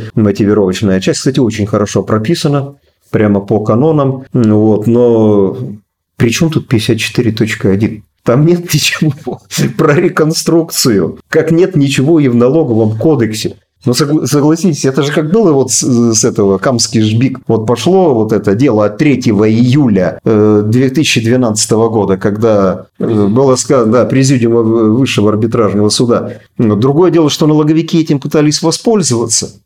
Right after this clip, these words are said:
Но, кстати, обратите внимание, если взять вот их поведение в динамике, ведь они начали очень агрессивно эту статью и применять, и прямо на своих всех конференциях,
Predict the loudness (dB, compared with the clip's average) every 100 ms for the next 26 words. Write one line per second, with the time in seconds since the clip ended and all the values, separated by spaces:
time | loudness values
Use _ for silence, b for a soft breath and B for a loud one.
0 | _ 0 0 0 -2 0 0 -2 -4 B
1 | B -2 0 0 -2 0 2 2 2 2
2 | 2 0 0 0 0 0 0 0 -2 0
3 | -2 0 0 2 2 2 0 2 2 2
4 | 0 0 0 0 0 2 0 0 0 2
5 | 2 0 0 -2 -2 -2 -2 -4 -12 _
6 | -2 0 0 -2 0 2 2 2 2 2
7 | 2 0 0 0 2 4 2 2 0 0
8 | 2 2 0 0 0 0 -2 0 0 0
9 | -2 -2 0 0 2 0 2 2 0 -4